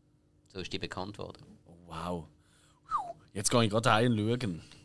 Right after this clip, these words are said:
Speaker 2: Also, sorry, das
Speaker 1: Mir
Speaker 2: interessiert
Speaker 1: würd's
Speaker 2: mich,
Speaker 1: sogar
Speaker 2: äh, Furz. Also, come on.
Speaker 1: Äh, sie ist die, sie ist die gewesen, die in der Regie war bei Ali G in the House.
Speaker 2: Das sieht mich auch null <laughs> nutz. Also, s-, sorry, also.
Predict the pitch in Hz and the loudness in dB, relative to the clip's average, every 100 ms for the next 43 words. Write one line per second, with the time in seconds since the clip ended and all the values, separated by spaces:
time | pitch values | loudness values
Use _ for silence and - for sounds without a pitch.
0 | - _ _ _ _ - 139 - - - | -20 _ _ _ _ 2 4 4 6 6
1 | 117 147 120 127 143 208 214 208 151 175 | 8 6 8 10 12 12 12 12 12 12
2 | 143 120 127 127 - - 131 185 156 - | 12 12 8 6 4 2 6 8 8 6
3 | - - 104 104 95 - 135 101 117 131 | 2 2 0 0 0 0 2 2 2 0
4 | 85 76 - 101 117 - 120 - - - | -2 -8 -2 0 0 -2 -6 -8 -8 -4
5 | 120 - - 110 110 - 107 104 95 101 | -2 -2 2 2 2 0 0 0 0 0
6 | 113 110 117 - 104 107 98 98 98 104 | 0 0 -2 -4 -6 -2 0 0 0 -2
7 | 101 - 107 92 90 98 90 - - - | -2 -4 -4 -2 2 2 2 -6 -14 -20
8 | _ _ _ _ _ _ _ _ _ _ | _ _ _ _ _ _ _ _ _ _
9 | _ _ _ _ _ _ _ - - _ | _ _ _ _ _ _ _ -20 -20 _
10 | - - - 123 120 117 110 143 139 139 | -20 -4 0 0 0 0 0 2 2 4
11 | 143 131 113 - 139 135 120 - - - | 6 4 0 -10 -4 0 0 -2 -4 -2
12 | 107 113 113 113 110 - - - - - | -2 -2 -2 -4 -4 -8 -20 -20 -20 -20
13 | - - - 127 143 190 139 110 117 120 | -20 0 4 8 8 10 8 6 4 4